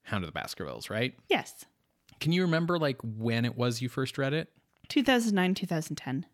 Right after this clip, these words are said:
Speaker 1: Okay, so, like, during university, somewhere in there?
Speaker 2: Yeah.
Speaker 1: Um, so my grandfather was a big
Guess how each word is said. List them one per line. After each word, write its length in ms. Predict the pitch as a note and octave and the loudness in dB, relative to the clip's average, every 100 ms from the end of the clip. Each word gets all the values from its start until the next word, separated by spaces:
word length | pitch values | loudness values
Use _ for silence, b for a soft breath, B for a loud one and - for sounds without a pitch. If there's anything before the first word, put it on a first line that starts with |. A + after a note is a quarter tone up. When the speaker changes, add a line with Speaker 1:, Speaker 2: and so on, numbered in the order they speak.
| - | -4
Speaker 1:
Okay, 300 | D#3+ G2+ F#2 | 0 0 0
so, 180 | - B2 | 2 4
like, 160 | A2+ A#2 | 4 4
during 240 | A#2+ G#2+ | 4 4
university, 560 | G2+ F#2 F2+ - G2 F#2+ | 2 0 -2 -4 -4 -4
somewhere 280 | - G2 F#2+ | -4 -4 -2
in 80 | |
there? 220 | G2 G2 - - | -2 -4 -6 0
Speaker 2:
Yeah. 180 | A#3 - B B B - | 2 0 B B B -2
Speaker 1:
Um, 600 | A#2 A#2+ A#2+ A#2 A#2 A2+ - _ _ _ | 0 2 2 2 0 -2 -8 _ _ _
so 400 | - - C#3 C3+ - _ | -2 2 2 0 -4 _
my 680 | C3 C#3 D3+ D3+ D3+ D3 C3+ - | 0 2 2 2 2 0 -2 0
grandfather 560 | D3+ D3 - G2+ F2+ | 2 2 2 0 0
was 160 | E2+ E2+ | -4 -6
a 40 | |
big 400 | F2 F#2+ F2 F2 | -2 -2 -2 -6